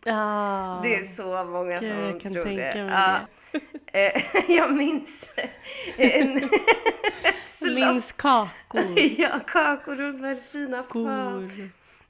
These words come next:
Speaker 2: Mm, <laughs> ja.
Speaker 1: Champagne.
Speaker 2: Men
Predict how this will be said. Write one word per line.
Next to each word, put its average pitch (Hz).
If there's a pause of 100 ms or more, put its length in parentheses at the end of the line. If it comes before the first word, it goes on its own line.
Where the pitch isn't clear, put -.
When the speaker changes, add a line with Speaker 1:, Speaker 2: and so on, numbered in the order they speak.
Speaker 2:
Mm, 220 (540)
<laughs> -
ja. - (540)
Speaker 1:
Champagne. 180 (480)
Speaker 2:
Men 214